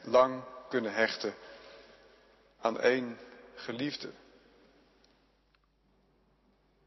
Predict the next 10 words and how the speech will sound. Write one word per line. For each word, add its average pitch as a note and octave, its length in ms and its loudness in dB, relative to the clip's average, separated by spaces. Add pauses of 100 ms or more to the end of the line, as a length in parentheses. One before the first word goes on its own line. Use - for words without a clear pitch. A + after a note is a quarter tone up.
(720)
En - 100 -2
Jezus C3 320 4
die B2+ 140 -4
ziet D3+ 200 0
dat. G2+ 360 2 (3250)
En B2 160 0
die A#2+ 120 -2
veroordeelt C3+ 340 2
dat A2 140 4
niet. G2+ 360 -6